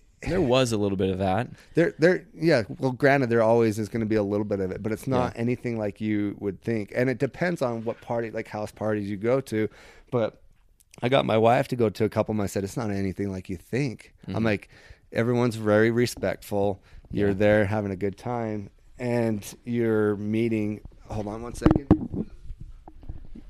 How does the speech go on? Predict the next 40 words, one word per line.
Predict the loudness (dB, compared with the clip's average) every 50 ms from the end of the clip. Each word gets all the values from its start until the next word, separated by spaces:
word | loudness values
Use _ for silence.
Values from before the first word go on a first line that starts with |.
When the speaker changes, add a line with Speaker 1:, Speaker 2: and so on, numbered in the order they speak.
| -4 0
Speaker 2:
You're | 2 4
Speaker 1:
Are |
you | 6 6
Speaker 2:
meeting | 6 6 4 2
Speaker 1:
lea-, | 2 2
are | 0
you | 0 2
leaving, | 2 0 0 0 0 0
Lexi? | -2 -4 -4 -6 -6 -8 -8 -10 -12 -14 -14 -14 -12 -14 -14 -8 -6
Speaker 2:
Lexi's | -6 -6 -4 -6 -8 -4
gotta | -2 -2 -2 0
answer | 0 -2 -4 -4 -6 -8 -10
a | -8
phone | -6 -4 -2 -2 -2 -2
call. | -4 -4 -4 -4 -2
Speaker 1:
Oh. | -2 -2 -4 -4 -4 -6
Speaker 2:
<laughs> | -4 -2 0 -2 -2 -2 -4 -8 -10 -12 -18 -20 -20 -20 -20 0 4
But, | 6 6 8 8
um, | 8 6 6 4 2 -2 -6 -12 -18 -20 -20 -20 -14 -12 -10 -10
yeah, | -8 -10 -8
so, | -4 -2 0 2 2 0 0 -4 -8 -16 -20 -20 -20 -20 -18 -18 -16 -16 -16 -18 -18 -12
you | -10 -10
know, | -8 -8 -10 -12 -16 -20 -18 -16 -16 -16 -16 -18 -20 -20 -14 -10
after | -10 -10 -6 -4 -2 -2 0 0
Lexi | 0 -2 -4 -4 -6
was | -6 -6 -2 -2
able | -2 -2 -2 -4
to | -4
go | -2 -2 -2
to | -2 -2
this | -2 -4 -4 -6
house | -6 -6 -6 -6
party, | -8 -8 -6 -4 -4 -4
she | -6 -6 -6
was | -6 -4
like, | -6 -6 -8 -10 -14 -20 -20 _ _ _ -12
"Okay, | -10 -6 -4 -4
this | -6 -6 -8 -8
is | -10 -10
fun." | -6 -6 -6 -6 -6 -8 -12 -18